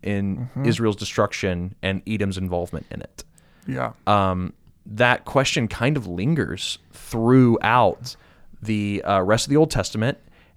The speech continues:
Speaker 1: and
Speaker 2: Mm-hmm.
Speaker 1: in the intertestamental period between
Speaker 2: There's
Speaker 1: Malachi and Matthew.
Speaker 2: There's a promise at the end of Obadiah, which we'll get to, which seems to hint at that that promise will be restored.
Speaker 1: Yes.
Speaker 2: But historically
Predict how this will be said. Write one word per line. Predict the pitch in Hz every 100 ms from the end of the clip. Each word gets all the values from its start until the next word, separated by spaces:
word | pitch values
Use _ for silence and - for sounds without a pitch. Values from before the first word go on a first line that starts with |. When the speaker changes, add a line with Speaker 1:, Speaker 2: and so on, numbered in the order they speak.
| -
Speaker 1:
and | 110 110 110
Speaker 2:
Mm-hmm. | 160
Speaker 1:
in | 117
the | 110
intertestamental | - 127 123 113 - 123 - 107 104
period | - 180 95 85
between | 104 -
Speaker 2:
There's | 107 101
Speaker 1:
Malachi | 107 107 107 101 95 98
and | 95 98
Matthew. | 127 - 82 71
Speaker 2:
There's | 143
a | 208
promise | - 185 190 165 139
at |
the | 139
end | 139
of | 151
Obadiah, | 139 127 127
which | 135
we'll | 131
get | 127 123
to, | - 123
which | 110
seems | - 165 151
to | 131
hint | - 220 202
at | 143 110 -
that | 147
that | 139 123
promise | - 139 131 -
will | 143 208
be | 185
restored. | 170 151 - 190 143 117
Speaker 1:
Yes. | 92 82 - -
Speaker 2:
But | -
historically | 143 156 - 226 247 - 135 117 135